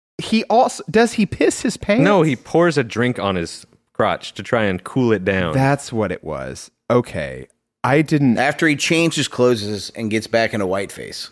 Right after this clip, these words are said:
Speaker 1: 'Cause he, like, zips his fly and then there's just kind of liquid, so I didn't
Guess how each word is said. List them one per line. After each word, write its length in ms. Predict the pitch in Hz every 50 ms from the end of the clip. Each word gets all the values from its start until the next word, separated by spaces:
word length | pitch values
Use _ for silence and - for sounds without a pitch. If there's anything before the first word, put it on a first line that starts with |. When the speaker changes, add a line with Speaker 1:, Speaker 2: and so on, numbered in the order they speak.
| _ -
Speaker 1:
'Cause 160 | - 214 208
he, 140 | - 247 254
like, 360 | - 240 220 185 - - - _ _ _ _ _ _ _ _ _ _ _ _ - 131
zips 400 | 127 117 120 202 262 247 - -
his 160 | 240 202 - -
fly 440 | - 180 175 185 175 170 156 143 -
and 160 | 135 135 143
then 120 | 147 156 165
there's 220 | 160 147 147 - -
just 180 | 139 - -
kind 240 | - - 139 135 135
of 260 | 117 104 101 90 -
liquid, 680 | 101 101 104 117 123 - - 165 170 180 180 165 156 147
so 160 | - - 156
I 80 | 139 131
didn't 440 | 123 113 147 160 156 156 147 127